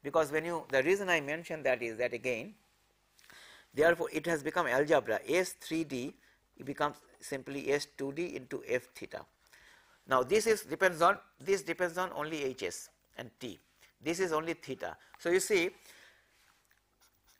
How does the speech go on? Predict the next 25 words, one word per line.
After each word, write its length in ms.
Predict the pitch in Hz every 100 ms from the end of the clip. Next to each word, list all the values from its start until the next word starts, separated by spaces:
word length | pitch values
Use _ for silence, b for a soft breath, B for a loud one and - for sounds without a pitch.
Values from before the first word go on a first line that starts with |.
| _ _
although 340 | 127 190 233 233
when 140 | 226
you 100 | 220
have 280 | 208 185 165
gone 240 | 165 185 185
to 120 | 160
open 220 | 147 151
ocean, 460 | 147 151 - 131 143
you 200 | 117 151
find 360 | 143 151 180 175
out 200 | 180 135
waves 260 | 139 165 175
are 140 | 165
all 260 | 143 151 175
kind 240 | 160 160
of 80 | 143
irregular 560 | 139 143 131 123 131 - b b b
and 160 | - 123 - 123
there 220 | 139 143
are 20 |
no 200 | 135 156 -
crest 300 | - 151 - 143
there, 180 | 135
it's 220 | 131 123 143
all, 180 | 139